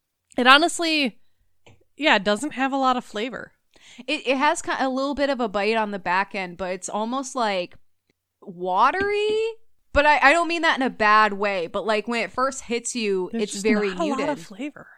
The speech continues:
Speaker 1: Yeah, there is on the back end, but not
Speaker 2: It's better
Speaker 1: it's
Speaker 2: than
Speaker 1: very
Speaker 2: the
Speaker 1: off.
Speaker 2: last one. I'm gonna say that.
Speaker 1: It is.
Speaker 2: I'm so sorry.
Speaker 1: This is, like, back to a traditional red.
Speaker 2: Yeah.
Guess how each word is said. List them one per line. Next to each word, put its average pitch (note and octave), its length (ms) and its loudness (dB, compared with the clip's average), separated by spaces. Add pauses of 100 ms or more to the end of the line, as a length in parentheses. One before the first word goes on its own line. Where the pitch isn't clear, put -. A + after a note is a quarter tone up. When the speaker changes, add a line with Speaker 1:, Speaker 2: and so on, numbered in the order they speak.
(140)
Speaker 1:
Yeah, B3+ 240 2
there G#3 160 0
is C4 100 -2
on B3+ 100 -2
the G3 80 -4
back F3 240 -4
end, F3 160 -8
but F3+ 100 -12
not G3+ 300 -4 (200)
Speaker 2:
It's B3 140 -8
better C4+ 200 2
Speaker 1:
it's B3 80 -2
Speaker 2:
than C#4+ 80 4
Speaker 1:
very B3+ 180 6
Speaker 2:
the G3 60 2
Speaker 1:
off. E3+ 120 0
Speaker 2:
last - 280 -2
one. A#3+ 240 0
I'm C4 100 -2
gonna A3+ 200 -4
say F#3+ 360 -12
that. F#3 320 -10 (120)
Speaker 1:
It D4+ 120 -10
is. B3+ 160 -6
Speaker 2:
I'm G#3 100 -8
so F#3 280 -6
sorry. E3 500 -8
Speaker 1:
This - 200 -18
is, A3+ 80 -18
like, A3+ 220 -4
back G3+ 240 -2
to A3 80 -6
a F#3+ 60 -4
traditional F3 640 -10
red. C3 380 -12
Speaker 2:
Yeah. D#3 340 -8